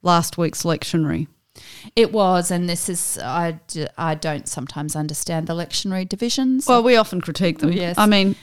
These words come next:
Speaker 1: would you go further? I mean
Speaker 2: Well, well, I'd start,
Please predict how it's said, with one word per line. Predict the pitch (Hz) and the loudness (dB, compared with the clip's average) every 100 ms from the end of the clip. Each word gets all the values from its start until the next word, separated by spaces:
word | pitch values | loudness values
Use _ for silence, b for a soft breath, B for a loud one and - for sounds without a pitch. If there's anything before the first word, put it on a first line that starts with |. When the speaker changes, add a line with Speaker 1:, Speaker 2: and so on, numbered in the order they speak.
| - | -4
Speaker 1:
would | 240 214 | 0 4
you | 262 | 4
go | 226 208 | 6 4
further? | - 208 214 233 | 4 2 4 4
I | 208 | 2
mean | 202 196 185 - _ _ - | 2 0 -2 -8 _ _ -6
Speaker 2:
Well, | 233 - 202 | -4 -4 -2
well, | 220 247 269 | 4 4 6
I'd | 294 294 | 2 0
start, | - 320 339 | -4 0 0